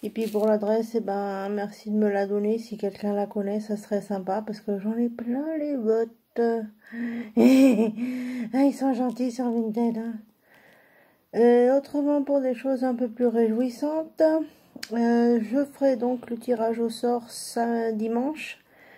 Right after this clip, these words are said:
après-midi pour les gagnantes des deux dailles. Et j'en aurai un autre à vous faire gagner.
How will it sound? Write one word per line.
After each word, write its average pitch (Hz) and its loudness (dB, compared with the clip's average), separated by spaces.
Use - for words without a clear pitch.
après-midi 233 0
pour 226 0
les 220 0
gagnantes 220 -2
des 220 0
deux 220 0
dailles. 254 0
Et 233 4
j'en 240 2
aurai 233 2
un 233 2
autre 240 0
à 226 2
vous 214 -4
faire 214 0
gagner. 214 0